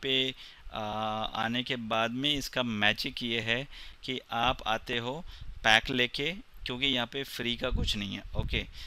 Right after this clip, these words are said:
free में कुछ भी click करके आपको पैसा नहीं मिलेगा, ये side में specially इन्वेस्ट करके अर्निंग होता है।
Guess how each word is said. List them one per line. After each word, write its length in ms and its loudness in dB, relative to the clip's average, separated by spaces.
free 300 4
में 260 4
कुछ 220 -2
भी 200 0
click 320 2
करके 360 0
आपको 260 -2
पैसा 360 0
नहीं 160 0
मिलेगा, 360 0
ये 260 0
side 300 4
में 180 -2
specially 840 0
इन्वेस्ट 400 4
करके 380 0
अर्निंग 440 -2
होता 220 -4
है। 140 -6